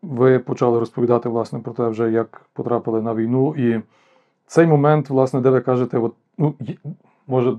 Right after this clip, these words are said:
я сформулюю занадто просто, але як вам воювалося? От де ви були, що ви бачили, наскільки часто ви були на нулі, на передовій, безпосередньо в,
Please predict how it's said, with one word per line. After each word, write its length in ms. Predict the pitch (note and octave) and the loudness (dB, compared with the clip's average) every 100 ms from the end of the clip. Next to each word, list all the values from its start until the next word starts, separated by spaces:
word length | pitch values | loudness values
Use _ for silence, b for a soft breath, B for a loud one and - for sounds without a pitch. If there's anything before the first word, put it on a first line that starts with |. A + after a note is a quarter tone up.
| F3 | -4
я 120 | E3+ C3 | -2 -2
сформулюю 460 | - C#3+ C#3+ C#3+ | 0 4 6 6
занадто 320 | B2+ C#3 B2+ | 4 0 -2
просто, 320 | - D3 C3+ C3 | -2 -2 -2 -4
але 120 | B2+ | -2
як 300 | B2 B2+ B2+ | -2 -2 -4
вам 180 | A#2+ A#2 | -6 -4
воювалося? 580 | A#2 A#2 C3 G#2+ - | -2 0 0 -2 -8
От 220 | A#2 A2 A2+ | -14 -14 -4
де 120 | C3 | -2
ви 120 | A#2+ | -2
були, 320 | A2+ A#2+ A#2+ | -2 0 -2
що 180 | G#2+ D3+ | -2 -2
ви 120 | C3 | -2
бачили, 480 | A#2+ C3+ C3+ C3+ A#2 A#2 b b b b | 2 2 2 -2 -4 -6 b b b b
наскільки 480 | C#3 A2+ - C#3 A#2+ - _ | -12 -8 -6 -4 -6 -10 _
часто 340 | - C3 - | 0 0 0
ви 100 | A#2+ | -2
були 300 | A#2 A#2 C3 | 0 4 4
на 300 | A#2+ A2 A2 | 4 0 -2
нулі, 540 | A#2+ B2 B2+ C3+ C3 A#2 | 2 2 4 6 6 2
на 160 | A2+ | 0
передовій, 600 | A2+ A#2+ A#2+ A#2 B2 A#2+ A2 | -4 -4 -2 -2 0 0 -2
безпосередньо 680 | A#2+ - - A#2+ A#2 A2+ G#2+ | -8 -10 -6 -2 -2 -4 -8
в, 220 | G#2+ | -10